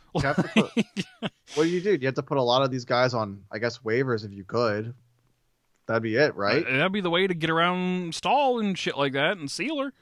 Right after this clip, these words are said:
Speaker 1: I
Speaker 2: You
Speaker 1: mean,
Speaker 2: need to put 'em on waivers.
Speaker 1: I wouldn't mind that. And I, I mean,
Speaker 2: I mean, they should if they knew what the fuck they were doing and cared about the future. But there's, and that's, like, that is the whole problem with Tortorella is, like, he's not gonna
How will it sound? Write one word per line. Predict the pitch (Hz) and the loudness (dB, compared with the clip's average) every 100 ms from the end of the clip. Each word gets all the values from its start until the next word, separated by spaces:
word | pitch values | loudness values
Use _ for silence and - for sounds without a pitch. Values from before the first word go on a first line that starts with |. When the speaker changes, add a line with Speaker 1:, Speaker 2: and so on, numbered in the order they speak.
| _ _ _ _ _ - | _ _ _ _ _ -8
Speaker 1:
I | 117 | -4
Speaker 2:
You | 127 | -2
Speaker 1:
mean, | 147 | 0
Speaker 2:
need | 214 | -2
to | |
put | 202 226 | 0 -2
'em | |
on | 226 | -2
waivers. | 247 311 226 - _ _ _ _ - | -4 -6 -8 -10 _ _ _ _ -8
Speaker 1:
I | |
wouldn't | 110 151 127 | -4 -4 -2
mind | 98 95 95 | -4 -4 -4
that. | 98 120 - | -6 -6 -10
And | 101 | -14
I, | - - | -8 2
I | 143 | 4
mean, | 165 165 156 | 6 4 2
Speaker 2:
I | |
mean, | 107 104 | -2 -6
they | 95 | -8
should | - - 160 123 | -8 -4 0 0
if | 104 | 0
they | 117 | -2
knew | 113 | -2
what | 117 | -4
the | 90 | -8
fuck | - 139 | -6 -4
they | 117 | -4
were | 95 | -6
doing | 92 143 113 101 | -4 -2 -2 -2
and | 92 | -4
cared | - 120 117 | 0 2 2
about | 104 | 0
the | - | -2
future. | 135 190 - 90 | -4 -6 -4 -8
But | 92 113 _ | -6 -8 _
there's, | 156 196 196 | 0 0 2
and | 233 339 | -2 -2
that's, | 392 403 | -2 -4
like, | 349 - | -8 -8
that | 339 - | -12 -12
is | 330 | -12
the | - | -8
whole | - 330 320 - | 0 0 0 -10
problem | - 156 220 285 262 208 | -16 -4 2 2 2 -2
with | - | -2
Tortorella | 214 202 185 208 185 | 0 0 2 2 2
is, | 139 | 2
like, | 143 139 | 0 -2
he's | 196 | -4
not | 190 247 226 | -2 -2 0
gonna | 220 208 | 0 2